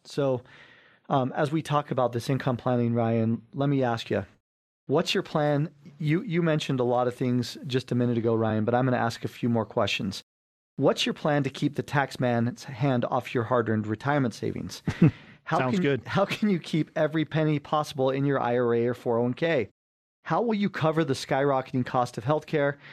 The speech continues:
Speaker 1: What are you going to do to get all of the benefits that you deserve from Social Security if you don't already have a comprehensive plan in place? The shortfall could end up costing you tens of thousands,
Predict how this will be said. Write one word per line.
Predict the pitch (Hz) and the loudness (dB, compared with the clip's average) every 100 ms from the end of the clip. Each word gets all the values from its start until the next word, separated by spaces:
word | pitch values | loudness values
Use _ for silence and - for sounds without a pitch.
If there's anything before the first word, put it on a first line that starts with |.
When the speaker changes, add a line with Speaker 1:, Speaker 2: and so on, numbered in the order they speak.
| - - - - | -20 -20 -16 -2
Speaker 1:
What | 156 214 | 0 2
are | |
you | 226 175 | 0 0
going | 170 165 | 0 0
to | - | -2
do | 131 151 143 | -4 0 0
to | 139 139 | -2 -6
get | 120 135 120 - | 4 4 4 -2
all | 139 143 160 | -2 0 2
of | 185 131 | -2 -2
the | 143 | -2
benefits | 139 135 135 - 131 117 - - - _ | 0 0 0 0 0 0 -6 -20 -20 _
that | 135 127 | -6 -4
you | 147 233 | 0 0
deserve | 165 117 120 113 113 - - _ | 0 2 2 2 -2 -10 -20 _
from | - 147 135 135 - | -2 0 0 -2 -8
Social | - 156 139 143 | -2 0 0 -2
Security | - - - 143 135 135 - | -4 -6 0 2 2 -2 -4
if | 156 - | -8 -2
you | 165 | -2
don't | 131 175 220 294 | 0 0 0 -2
already | 202 175 160 | -2 0 2
have | 151 147 | 2 0
a | 131 | -2
comprehensive | - 143 139 135 143 - 123 | 0 -2 0 0 0 -2 -6
plan | - 127 127 | -2 0 0
in | 156 | 0
place? | 180 196 196 - _ _ _ _ _ | 0 0 -2 -12 _ _ _ _ _
The | 156 | -2
shortfall | - 196 220 - 156 139 139 | 0 0 0 -2 0 0 -2
could | - 170 | -2 -2
end | - 160 147 | 0 2 2
up | 143 | 0
costing | - 151 - 147 135 | 0 -2 0 0 0
you | 120 | -2
tens | - 175 190 185 | -2 0 2 0
of | 180 | -2
thousands, | 160 143 135 139 135 | 0 0 0 0 -2